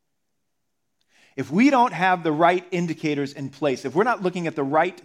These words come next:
things to tell whether or not we're moving toward God or away from God, as we're going to see today, you can actually spend a lot of time around God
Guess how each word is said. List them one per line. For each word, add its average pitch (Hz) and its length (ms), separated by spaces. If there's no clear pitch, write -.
things 135 360
to 156 100
tell 190 320
whether 165 240
or 170 60
not 160 220
we're 151 100
moving 143 260
toward 185 380
God 185 320
or 147 160
away 151 260
from 147 220
God, 120 400
as 143 160
we're 185 160
going 214 220
to 180 60
see 175 220
today, 135 460
you 185 180
can 233 200
actually 190 340
spend 165 260
a 131 40
lot 160 380
of 233 120
time 123 520
around 170 480
God 196 440